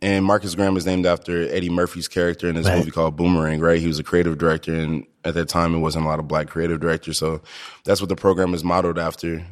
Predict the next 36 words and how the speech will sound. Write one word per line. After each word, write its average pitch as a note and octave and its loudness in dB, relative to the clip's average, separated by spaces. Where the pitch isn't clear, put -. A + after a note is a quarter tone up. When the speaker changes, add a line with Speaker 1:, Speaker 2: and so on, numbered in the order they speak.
Speaker 1:
I E2 -6
think F2+ -2
they're F2 2
about E2+ 4
to E2 -4
do E2 2
their D#2+ 2
fifteenth E2 -4
or D#2 -6
twentieth E2+ -2
anniversary. F2+ 4
I - 0
think E2 0
it's D2+ -6
fifteenth. G#2 4
Speaker 2:
Oh, A2 4
wow. A2 2
Speaker 1:
Yeah. F2 4
And F#2+ 0
I G2 4
was F#2+ 0
there F#2 4
in F2 0
two F#2+ -4
thousand E2 0
twelve, G2 2
and E2 -2
I D#2+ -2
lived E2 -4
in E2 -2
Dallas, D#2+ -2
Texas D#2+ -4
for E2+ -4
an D#2+ -4
entire D#2 -4
summer. F#2 0